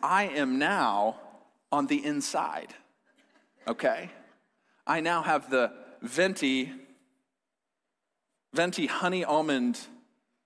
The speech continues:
flat white with, oh, that's unfortunate. It's blonde espresso. I thought it was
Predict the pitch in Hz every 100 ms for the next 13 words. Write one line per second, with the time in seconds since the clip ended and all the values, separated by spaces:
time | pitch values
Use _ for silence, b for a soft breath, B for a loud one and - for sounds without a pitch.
0 | _ _ - 147 123 117 127 101 - -
1 | - _ _ _ _ _ _ 120 135 127
2 | - - - - _ _ _ _ _ -
3 | 156 156 202 139 107 123 104 113 120 127
4 | 123 117 135 156 147 - 107 95 101 -
5 | 151 151 135 127 120 113 -